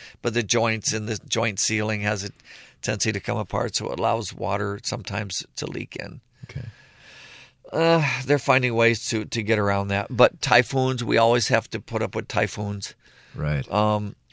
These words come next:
Speaker 1: we've never had a single incident on our wind turbines with typhoons.
Speaker 2: Have not?
Speaker 1: Never.
Speaker 2: Okay. It's just so every so often some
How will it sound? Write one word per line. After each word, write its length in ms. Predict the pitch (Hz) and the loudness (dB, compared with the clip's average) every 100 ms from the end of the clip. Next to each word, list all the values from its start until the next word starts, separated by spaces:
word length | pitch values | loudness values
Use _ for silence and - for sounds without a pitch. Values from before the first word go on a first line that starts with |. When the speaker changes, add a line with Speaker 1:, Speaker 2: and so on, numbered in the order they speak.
| - | -6
Speaker 1:
we've 200 | 123 113 | -4 -2
never 300 | 117 117 123 | 2 2 4
had 340 | 120 104 104 - | 4 4 4 0
a 80 | 110 | -2
single 540 | - - 127 123 113 - - | -2 0 0 0 0 -2 -8
incident 540 | 117 - - 95 - _ _ _ - | -6 -4 -6 -6 -12 _ _ _ -10
on 160 | 104 104 | -6 -4
our 140 | 104 | -4
wind 220 | 101 104 | -4 -6
turbines 480 | 104 107 - 107 - | -6 -8 -8 -8 -8
with 200 | - - | -8 -10
typhoons. 600 | - - - - - - _ _ _ _ | -10 -10 -12 -18 -18 -20 _ _ _ _
Speaker 2:
Have 120 | - 87 | -2 2
not? 320 | 123 - - _ - | 2 0 -6 _ -20
Speaker 1:
Never. 380 | 110 104 95 92 _ _ - | -16 -14 -14 -16 _ _ -18
Speaker 2:
Okay. 220 | - 139 - _ - | -8 -8 -8 _ -10
It's 140 | - | -4
just 160 | 98 - | -2 2
so 200 | 90 80 | 2 2
every 180 | 95 92 | -2 0
so 160 | 85 | 2
often 400 | 78 78 71 60 - | 2 2 -2 -6 -4
some 240 | - | 0